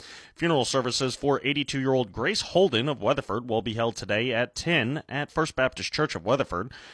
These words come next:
She worked as a dental assistant. Burial will follow in Rosemound Cemetery in Medford under the direction of Lockstone Funeral Home. Memorial services for seventy-seven-year-old Nelson Rogers Perkins of Weatherford will be held Wednesday at two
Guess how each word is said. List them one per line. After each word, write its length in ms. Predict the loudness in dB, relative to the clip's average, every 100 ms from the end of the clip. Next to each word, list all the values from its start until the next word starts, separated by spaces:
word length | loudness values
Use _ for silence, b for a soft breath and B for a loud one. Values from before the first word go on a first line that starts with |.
| B
She 160 | -6
worked 300 | -2 -2 0
as 160 | -2 -4
a 40 |
dental 360 | -4 -4 -4 -6
assistant. 640 | -2 0 0 -2 -8 -4
Burial 280 | 0 2 2
will 120 | 0
follow 420 | 0 4 6 4 4
in 140 | 2
Rosemound 500 | 2 2 2 0 0
Cemetery 500 | 0 -2 0 0 0
in 120 | -2
Medford 480 | 0 0 0 -4 -4 -6
under 200 | -4 -2
the 120 | -2
direction 500 | -2 -4 -4 -4 -2
of 140 | -2
Lockstone 460 | 0 0 -2 -8 -8
Funeral 320 | -4 -2 0
Home. 320 | -2 -8 -10 -18 _ B B B 0
Memorial 380 | 4 8 8 6
services 520 | 2 -2 0 0 0
for 260 | 2 2
seventy-seven-year-old 840 | 2 2 0 0 0 2 4 4 2
Nelson 460 | 0 0 0 0
Rogers 400 | 4 4 2 -4
Perkins 500 | 0 0 0 -2 -2
of 140 | -2 2
Weatherford 440 | 2 2 0 -2
will 140 | 0
be 120 | 0 2
held 180 | 2
Wednesday 580 | 2 0 0 0 2 2
at 260 | 0 -2 -4
two 460 | 0 4 4 2